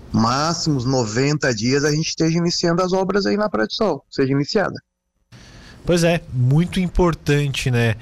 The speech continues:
Speaker 2: Não é, noventa dias, acho que daria pra, pra pelo menos uma boa parte dela até, até o verão, né?
Speaker 1: E não, pá, tá pronto até o verão, se Deus quiser, né?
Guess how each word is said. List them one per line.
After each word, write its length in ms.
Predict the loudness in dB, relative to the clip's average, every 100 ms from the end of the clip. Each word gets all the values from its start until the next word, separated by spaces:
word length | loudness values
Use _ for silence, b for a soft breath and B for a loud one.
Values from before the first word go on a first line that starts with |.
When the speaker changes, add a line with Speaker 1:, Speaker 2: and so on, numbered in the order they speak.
| B B B B
Speaker 2:
Não 300 | 0 2 2
é, 140 | 0 0
noventa 440 | 2 2 0 0
dias, 300 | 0 -2 -4 -2
acho 200 | -2 -2
que 60 | 0
daria 260 | 0 0
pra, 240 | 0 0 0
pra 240 | 0 -2
pelo 220 | 0 0
menos 260 | 2 0 -2
uma 220 | 0 0
boa 240 | 2 2 2
parte 400 | 0 -2 -2 -2
dela 500 | 0 0 0 0 -2
até, 260 | -2 -2
até 160 | 0 0
o 60 |
verão, 320 | 0 0 0 0
né? 160 | -4 -8 -20 -20 -20 -20 -20 -20 -20 -20 -20 -20 -4
Speaker 1:
E 300 | 0 2 2
não, 400 | 2 0 0 -2
pá, 200 | -4 -6
tá 160 | -6 -6
pronto 280 | -4 -2 -2
até 160 | 0
o 80 | 2
verão, 260 | 2 0 -2
se 100 | -2
Deus 200 | -2 0
quiser, 340 | 0 2 0
né? 160 | -2